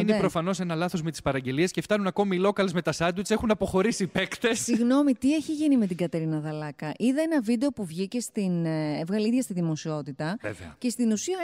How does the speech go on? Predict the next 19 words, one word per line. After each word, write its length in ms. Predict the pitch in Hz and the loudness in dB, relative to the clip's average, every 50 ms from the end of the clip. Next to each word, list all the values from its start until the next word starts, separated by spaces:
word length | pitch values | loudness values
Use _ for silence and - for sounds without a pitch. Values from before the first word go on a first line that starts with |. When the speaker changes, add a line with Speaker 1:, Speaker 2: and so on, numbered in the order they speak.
| 370 | -4
Speaker 2:
έδωσε 240 | 392 302 277 190 202 | -2 -2 0 0 0
το 120 | 180 196 175 | -2 -2 -2
πρω-, 300 | - 240 254 247 - 180 | 0 0 0 0 0 0
τον 180 | - 196 180 | -2 -2 0
πρώην 300 | 170 214 240 254 247 214 | 0 2 2 4 2 2
σύντροφό 540 | 180 - 220 190 185 170 156 - 165 160 156 | 2 0 0 0 0 0 0 0 0 0 0
της 180 | 147 226 277 - | 0 -2 -2 -2
ότι 140 | 302 240 262 | -2 -2 -2
εκείνος 380 | 233 - - 415 427 381 277 | -2 -2 -4 -2 -2 -2 -2
τα 80 | - - | 0 -2
έδωσε 160 | 175 165 160 | -2 -2 -4
στη 120 | - - 170 | -4 -4 -2
δημοσιότητα 500 | 165 165 165 151 - 170 160 143 165 143 | 0 0 0 0 0 -2 -2 -4 -6 -8
που 80 | 147 | -8
φαίνεται 280 | - - 170 165 156 160 | -6 -4 -4 -2 -2 -4
ότι 140 | 147 151 139 | -6 -8 -8
τρώει 200 | - 165 160 147 | -4 -4 -4 -4
το 100 | - 147 | -6 -6
σάντουιτς. 600 | - - 156 151 147 151 151 147 143 - - | -6 -6 -6 -6 -6 -6 -6 -8 -8 -12 -16